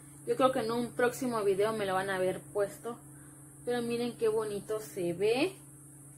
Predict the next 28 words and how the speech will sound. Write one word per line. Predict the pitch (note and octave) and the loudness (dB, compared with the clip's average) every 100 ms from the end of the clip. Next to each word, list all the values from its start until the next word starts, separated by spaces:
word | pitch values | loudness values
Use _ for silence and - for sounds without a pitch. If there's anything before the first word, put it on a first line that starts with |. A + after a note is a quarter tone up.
| - - - - | -20 -20 -16 -10
Y | B3+ | -4
como | C4+ C4 | 0 2
les | A#3+ A3 | 2 2
digo, | G#3+ A3+ A#3+ | 2 4 6
eso | A#3 A#3+ | 4 0
es | A#3 | -2
lo | A#3 | -2
que | A3 | -4
estuve | G#3+ G#3 G#3 | -2 0 2
ganando. | G3+ G3 G3+ A3+ A#3 | 2 0 -2 -4 -4
Pero | B3+ B3 C4 - - | 0 2 2 0 -2
lo | A3+ G#3+ | -4 -4
que | G#3+ | -10
importa | G3+ A3+ A3 B3 | -2 0 2 0
es | B3 | 0
la | B3 | 0
intención, | B3 A3+ F#3 F3 - G#3 G#3 A3+ C4 - - - - - - - - | 0 0 0 -2 -2 2 2 2 -2 -6 -20 -20 -20 -20 -20 -18 -2
el | A3 A3 | 0 2
cariño | A3+ G#3+ A3+ C4 B3+ | 4 4 4 2 2
con | G#3 | 0
la | F#3+ F3+ | 0 2
que | G3+ | 0
esa | A#3+ A#3 | 0 -2
persona | G3+ F#3+ G3 G#3 G#3+ | -2 -2 -4 -2 -2
te | G3+ | 0
da | F#3 F3+ | 0 2
las | G3 - | 0 -4
cosas. | - G3+ G#3 A#3 B3 D4+ | -4 0 0 2 2 2